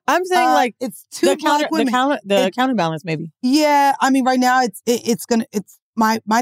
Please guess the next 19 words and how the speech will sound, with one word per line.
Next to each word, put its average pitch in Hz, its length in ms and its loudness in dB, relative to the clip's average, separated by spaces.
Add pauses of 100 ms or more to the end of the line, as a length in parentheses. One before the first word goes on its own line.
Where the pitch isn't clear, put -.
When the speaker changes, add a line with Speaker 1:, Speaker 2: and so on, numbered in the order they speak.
Speaker 2:
therapist 254 340 -2
now 226 200 2
is 226 100 -2
a 220 40 0
black 226 280 2 (180)
lady, 233 440 0
and 202 400 2 (340)
the, 214 340 2 (220)
uh, 208 220 0
person 220 300 -4
that 214 80 -2
I'm 208 100 -2
gonna 208 140 -2
go 202 100 0
to 202 220 -2
for 196 360 -2 (180)
sex - 440 -6
and 202 100 0
relationship 202 480 -2